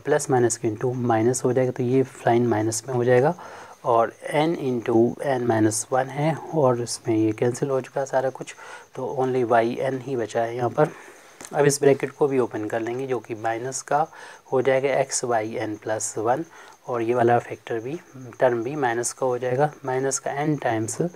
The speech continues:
वाई एम, वाई एन और last में ये minus का, minus का m square times वाई एन है,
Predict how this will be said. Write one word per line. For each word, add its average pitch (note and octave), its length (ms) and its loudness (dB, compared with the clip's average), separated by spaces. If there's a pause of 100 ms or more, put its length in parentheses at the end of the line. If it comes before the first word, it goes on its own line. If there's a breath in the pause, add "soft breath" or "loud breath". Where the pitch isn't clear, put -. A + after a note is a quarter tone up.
(400 loud breath)
वाई A2+ 240 4
एम, C#3+ 160 -4 (500 loud breath)
वाई A2+ 240 -4
एन C#3+ 200 -2 (180)
और A#2 220 0
last A#2+ 380 2
में B2+ 220 -4
ये D#3+ 160 -4 (120)
minus B2 420 -2
का, D#3 220 4 (1700 loud breath)
minus D3 400 2 (120)
का B2 460 2
m D#3+ 220 4
square B2+ 460 0
times A2 500 -4 (380)
वाई A2 340 4 (100)
एन C3+ 440 0
है, D3 200 2